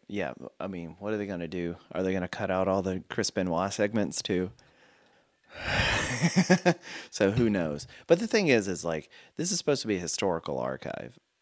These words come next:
but it's not. So that's the problem with these, like, streaming services, is you don't have a true, like, archive of,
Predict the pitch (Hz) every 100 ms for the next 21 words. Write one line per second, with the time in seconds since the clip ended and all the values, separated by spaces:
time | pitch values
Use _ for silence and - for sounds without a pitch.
0 | _ _ - - 110 107 82 104 95 -
1 | - - - - 139 147 156 156 - 135
2 | 110 95 80 80 - - 107 101 110 -
3 | 107 110 117 113 110 - - 110 120 156
4 | 151 143 104 92 - 98 90 82 76 -
5 | 90 78 - - _ - 98 101 - 87
6 | 85 80 78 71